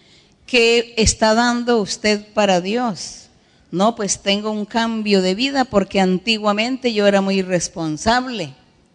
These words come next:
Antiguamente yo no valoraba, no respetaba mi hogar, mi familia. Ahora sí valoro, respeto, soy responsable, organizado,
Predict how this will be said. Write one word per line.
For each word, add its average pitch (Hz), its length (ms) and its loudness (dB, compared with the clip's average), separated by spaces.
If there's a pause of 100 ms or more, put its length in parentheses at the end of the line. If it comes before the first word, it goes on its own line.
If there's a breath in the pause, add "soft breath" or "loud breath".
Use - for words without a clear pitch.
(580 soft breath)
Antiguamente 220 800 0
yo 208 100 0
no 214 120 -2
valoraba, 196 520 2
no 202 120 -2
respetaba 196 840 0
mi 190 180 -2
hogar, 165 440 0
mi 180 140 -4
familia. 175 680 -6
Ahora 165 480 -6
sí - 240 -8
valoro, 196 580 0
respeto, 180 680 -8
soy 190 160 -8
responsable, 196 840 -4
organizado, 175 960 -2